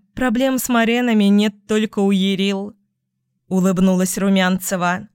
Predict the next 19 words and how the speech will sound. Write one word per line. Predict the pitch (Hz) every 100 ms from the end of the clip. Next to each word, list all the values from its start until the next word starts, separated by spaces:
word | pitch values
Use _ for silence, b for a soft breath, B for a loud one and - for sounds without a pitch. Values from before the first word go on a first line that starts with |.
| _ _ _ _ _
Отвела | 208 208 285 320 311
глаза | 202 185 175 175
от | 175 185
монитора | 180 180 185 247 330 320
и | 285 277
посмотрела, | 349 - 277 240 208 226 269
наконец, | 254 233 220 190 190 190
на | 190 185
клиентку. | 202 190 165 170 180 - 170 165 190 - _ _ _ _ _ _ _ _
"А | 214
вы | 196 196
у | 220
нас | 226 226 -
кто? | - 220 214 226 - _ _
Киморка?" | 294 330 202 190 180 170 196 - _ _ _ _ _ _ _ _ _ _
Скрывать | - - 196 214 370 403
уже | 320 339 320
было | 247 277
нечего. | 208 196 208 - 185 156 156